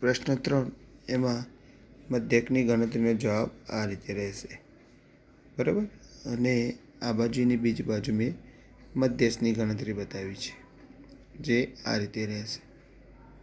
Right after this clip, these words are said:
બરાબર? પછી આ છે પ્રશ્ન ચાર, જેનો જવાબ આ રીતે રહેશે.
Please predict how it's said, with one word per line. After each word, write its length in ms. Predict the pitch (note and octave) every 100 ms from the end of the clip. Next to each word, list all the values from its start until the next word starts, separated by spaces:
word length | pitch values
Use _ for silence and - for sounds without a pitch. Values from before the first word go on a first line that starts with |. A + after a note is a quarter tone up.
| - -
બરાબર? 320 | C3+ F3 A3+ A3 - - - - - - -
પછી 420 | C3 C3 - B2+ C3+ - - -
આ 140 | A#2+ B2
છે 180 | -
પ્રશ્ન 400 | B2+ B2 A#2+ A#2
ચાર, 380 | A#2 - B2+ A2+ A#2 - - - - - - - -
જેનો 280 | A2+ A#2 A#2+
જવાબ 420 | G#2+ A2 G#2+ - - -
આ 180 | A#2+ A2+
રીતે 300 | G#2+ A2 A2
રહેશે. 380 | G#2+ G#2 -